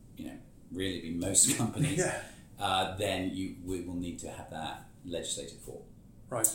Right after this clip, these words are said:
Speaker 1: And until there's a deal in place, there is no sort of common, uh, agreement for that.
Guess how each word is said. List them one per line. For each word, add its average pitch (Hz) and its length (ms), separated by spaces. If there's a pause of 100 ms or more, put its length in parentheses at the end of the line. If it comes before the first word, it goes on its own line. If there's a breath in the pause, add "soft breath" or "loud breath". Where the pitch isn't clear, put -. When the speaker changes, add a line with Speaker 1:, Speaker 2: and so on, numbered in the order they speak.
Speaker 1:
And 101 160
until 135 280
there's 117 220
a - 20
deal 87 160
in 78 100
place, 82 380
there 80 140
is 76 140
no 78 280
sort - 220
of - 60
common, 78 420 (360 soft breath)
uh, 69 360
agreement 90 500
for 82 380
that. - 340